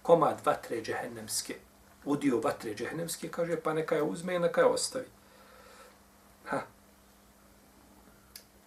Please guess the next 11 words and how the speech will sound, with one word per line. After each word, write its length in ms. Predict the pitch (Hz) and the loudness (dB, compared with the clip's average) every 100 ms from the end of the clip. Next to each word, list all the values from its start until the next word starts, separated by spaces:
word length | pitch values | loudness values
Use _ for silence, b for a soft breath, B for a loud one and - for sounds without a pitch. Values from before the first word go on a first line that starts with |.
| - - | -8 -2
E, 200 | 156 - | -2 0
znači, 240 | - - 117 | -2 8 12
to 140 | 294 | 12
što 140 | - | 12
ti 100 | 277 | 12
je 120 | 285 254 | 12 12
poslanik, 460 | 214 262 359 302 | 12 12 12 12
sa 100 | 240 | 12
osam, 180 | - 254 240 | 12 12 12
presudio 520 | 202 - 240 220 254 | 10 12 10 12 10
tako, 380 | - - - | 10 4 0